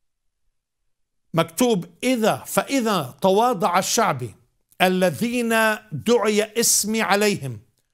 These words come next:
وصلوا وطلبوا وجهي ورجعوا عن طرقهم الردية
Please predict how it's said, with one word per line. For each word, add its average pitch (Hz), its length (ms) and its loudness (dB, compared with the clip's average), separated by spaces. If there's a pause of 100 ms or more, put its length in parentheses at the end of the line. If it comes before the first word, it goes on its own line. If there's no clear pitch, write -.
(200)
وصلوا 175 640 0 (560)
وطلبوا 214 680 2
وجهي 139 360 -6 (540)
ورجعوا 214 560 2
عن 196 200 -2
طرقهم 202 720 -2
الردية 170 600 -2